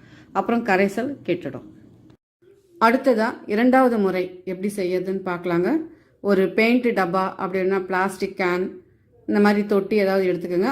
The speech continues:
அடியில துளைகள் இருக்கணுங்க. இதுல இந்த காய்கறி கழிவுங்க, அட்டைங்க, காஞ்ச இலைங்க, நியூஸ் பேப்பர் போடக்கூடாதுங்க. அப்புறம் பழத்தோட தோலுங்க, கொஞ்சம் மண்ணு, அப்புறம் தொழு உரம் இருந்தாலும் போடலாங்க,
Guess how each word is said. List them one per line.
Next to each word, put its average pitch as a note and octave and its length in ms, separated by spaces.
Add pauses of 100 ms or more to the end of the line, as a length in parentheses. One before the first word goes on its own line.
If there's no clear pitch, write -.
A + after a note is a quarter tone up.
(120)
அடியில A#3 400
துளைகள் G3 400
இருக்கணுங்க. F3 640 (440)
இதுல A#3 380 (200)
இந்த G3+ 160
காய்கறி G#3+ 460
கழிவுங்க, F#3 640 (100)
அட்டைங்க, F3+ 640
காஞ்ச G3+ 640 (140)
இலைங்க, F3+ 600 (380)
நியூஸ் D4 280
பேப்பர் G#3+ 320
போடக்கூடாதுங்க. F#3 720
அப்புறம் G3+ 500 (280)
பழத்தோட G#3 640
தோலுங்க, F#3+ 600 (420)
கொஞ்சம் A#3 380
மண்ணு, G3+ 680 (340)
அப்புறம் G#3+ 260
தொழு A#3 240
உரம் A3+ 200
இருந்தாலும் G3 460
போடலாங்க, F#3 560